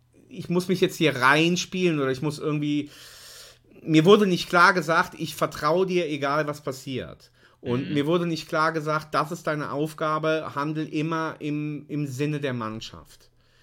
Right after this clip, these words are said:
Speaker 1: Ne? Und ich hab bei den dreien so den Eindruck, die wollen unbedingt sowas beweisen und was zeigen,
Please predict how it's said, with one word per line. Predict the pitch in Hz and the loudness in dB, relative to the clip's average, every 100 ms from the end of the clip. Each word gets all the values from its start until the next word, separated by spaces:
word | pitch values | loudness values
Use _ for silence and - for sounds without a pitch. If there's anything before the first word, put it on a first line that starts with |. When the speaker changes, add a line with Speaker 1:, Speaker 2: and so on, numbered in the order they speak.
| _ _ _ - | _ _ _ -8
Speaker 1:
Ne? | 110 175 | -4 -2
Und | 170 160 156 | -2 -4 -6
ich | 151 | -8
hab | 165 | -6
bei | 165 | -4
den | 156 | -4
dreien | 139 151 165 | -4 -4 -4
so | 170 | -6
den | 151 | -6
Eindruck, | 143 160 156 | -6 -6 -6
die | 156 143 147 127 | -10 -14 -14 -12
wollen | 143 156 170 | -4 -2 -2
unbedingt | 160 165 156 | -4 -6 -8
sowas | 156 147 147 | -8 -10 -10
beweisen | 135 135 139 170 170 | -10 -6 -6 -6 -8
und | 156 | -10
was | 135 131 | -10 -12
zeigen, | - 143 165 175 180 180 | -8 -6 -6 -6 -8 -10